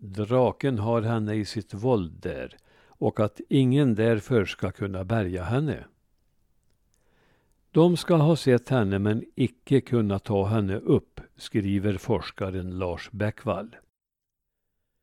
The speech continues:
Efter den händelsen sjunger den lilla klockan som idag alltså finns i Dalby kyrka:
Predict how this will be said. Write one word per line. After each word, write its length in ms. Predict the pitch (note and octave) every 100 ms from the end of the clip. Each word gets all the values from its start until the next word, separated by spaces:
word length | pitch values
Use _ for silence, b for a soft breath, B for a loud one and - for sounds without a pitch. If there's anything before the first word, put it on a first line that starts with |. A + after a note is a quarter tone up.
| _ _ _ _ _
Efter 380 | C#3+ - E3 C#3+
den 320 | C#3+ E3+ D3+
händelsen 760 | D#3 A2+ G#2+ A#2 - D3 F#2+
sjunger 420 | E2 B2+ C#3+ D#3 C#3+
den 160 | C#3+
lilla 280 | C3 B2 C3
klockan 580 | - B2 - - A#2+ G#2
som 220 | - G#2
idag 420 | G2 C3+ F3 D#3+
alltså 420 | B2 A#2 - D#3+
finns 380 | A#2 B2+ B2+ -
i 60 | B2
Dalby 440 | A#2 A2+ G2 A2+
kyrka: 540 | - A#2 F2+ - A#2+